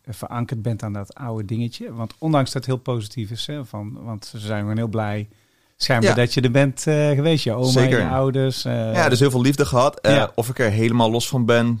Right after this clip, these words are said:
Speaker 2: eh, ik kan mezelf voordoen alsof dat, eh, alsof dat helemaal zo is. Ik denk het niet. Ik denk dat ik wel wat, wat relaxter ermee omga nu.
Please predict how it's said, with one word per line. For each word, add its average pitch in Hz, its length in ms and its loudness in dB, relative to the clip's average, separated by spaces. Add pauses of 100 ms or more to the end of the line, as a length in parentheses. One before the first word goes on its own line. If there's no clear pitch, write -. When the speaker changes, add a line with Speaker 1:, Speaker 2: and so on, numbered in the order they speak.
(100)
Speaker 2:
eh, 92 680 4
ik - 140 -6
kan 101 180 2
mezelf 98 300 2
voordoen 107 480 2
alsof 98 260 0
dat, 95 220 -2
eh, 98 280 2
alsof 101 220 -2
dat 98 120 0
helemaal 95 380 2
zo 92 60 -2
is. 82 80 -2
Ik 82 120 -10
denk 107 180 2
het 90 80 -2
niet. 101 160 -2
Ik 95 80 -4
denk 101 140 2
dat 101 80 2
ik 92 80 -4
wel 98 220 2
wat, 95 240 -6 (380)
wat - 180 -2
relaxter 101 600 0
ermee 90 360 0
omga 87 760 -2
nu. 90 320 0